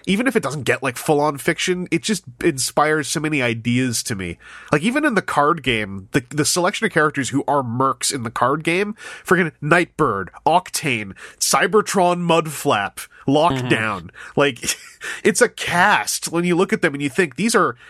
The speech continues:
Speaker 1: individual operators who probably maintain, like, some kind of loose social circle, 'cause they're the Cybertronians who wear an insignia saying, "We don't care." Like, there's, there's a lot of fiction unwritten that, that is just brimming out of those, those characters.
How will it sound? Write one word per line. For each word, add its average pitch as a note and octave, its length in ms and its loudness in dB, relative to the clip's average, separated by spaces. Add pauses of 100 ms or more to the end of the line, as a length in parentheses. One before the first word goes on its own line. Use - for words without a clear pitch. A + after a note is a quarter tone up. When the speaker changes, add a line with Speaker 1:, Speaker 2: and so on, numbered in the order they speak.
(160)
Speaker 1:
individual F3+ 680 2
operators D3 580 2
who C3+ 100 -2
probably E3+ 520 0
maintain, D3 540 -2
like, B2 160 -4
some D#3 200 -2
kind E3 180 0
of C3 100 0
loose D3 220 -2
social C#3+ 300 0
circle, A#2 480 -2 (340)
'cause D3 140 0
they're F#3+ 160 4
the G3+ 60 2
Cybertronians E3+ 800 0
who D#3+ 120 -2
wear F3 380 4
an G#3+ 100 -2
insignia G3 800 0
saying, E3 360 0
"We D#3+ 180 2
don't D#3 240 0
care." C#3+ 320 2 (320)
Like, C#3 240 2 (200)
there's, D3+ 260 0
there's E3+ 120 2
a E3+ 60 2
lot F3+ 180 4
of E3 60 -4
fiction C#3+ 500 -4 (720)
unwritten E3 640 2
that, A#2 260 -2
that B2+ 180 -2
is A#2+ 160 -4
just - 260 -6
brimming B2 800 -2
out A2+ 200 0
of G2 100 -8
those, G2+ 300 -2
those G#2 200 -2
characters. F#2 540 -2